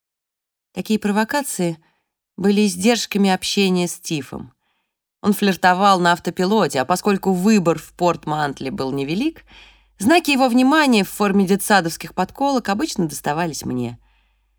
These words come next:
А то, что я не испытывала к нему никакого влечения и регулярно это подчёркивала — лишь придавало ему уверенности в своих силах. Типично мужское поведение, по моему опыту.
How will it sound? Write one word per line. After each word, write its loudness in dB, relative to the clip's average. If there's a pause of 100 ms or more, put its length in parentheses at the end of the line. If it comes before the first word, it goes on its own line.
(320)
А -4
то, 0
что -6
я 2
не 0
испытывала -6
к -8
нему -2
никакого -2
влечения -2 (340)
и 0
регулярно 4
это -2
подчёркивала — -4 (680)
лишь 2
придавало 2
ему 4
уверенности 0
в -10
своих -2
силах. -6 (500)
Типично -6
мужское -4
поведение, -6
по -10
моему -4
опыту. -14